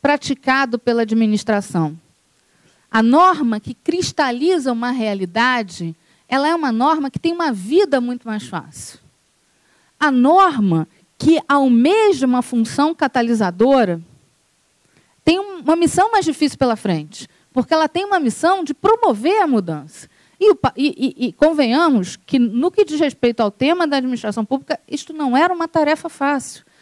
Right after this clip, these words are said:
E isso explica um pouco da enorme dificuldade que se tem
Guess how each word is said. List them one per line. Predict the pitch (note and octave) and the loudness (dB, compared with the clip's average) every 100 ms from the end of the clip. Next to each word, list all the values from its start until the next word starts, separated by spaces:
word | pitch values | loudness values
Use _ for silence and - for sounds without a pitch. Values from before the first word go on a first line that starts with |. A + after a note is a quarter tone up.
| _ _ - | _ _ 0
E | C#4+ D4 | 4 6
isso | G#4 - A#3 - | 4 2 -6 -8
explica | - - - E4 G#4+ G4+ | -12 -6 2 4 4 0
um | F4+ E4+ | -6 -4
pouco | - A#3+ B3 _ _ _ _ _ - | 2 4 4 _ _ _ _ _ -4
da | C4+ | 0
enorme | D4 C4+ D4 F#4 F#4 | 2 2 2 2 -2
dificuldade | F4+ D#4+ F4+ F4+ D#4+ A3 B3+ C4+ C4 | -8 -2 -2 0 -2 -2 -2 -2 -8
que | - | -14
se | - | -14
tem | A#3 G#3+ G#3 A#3 | -10 -6 -4 -6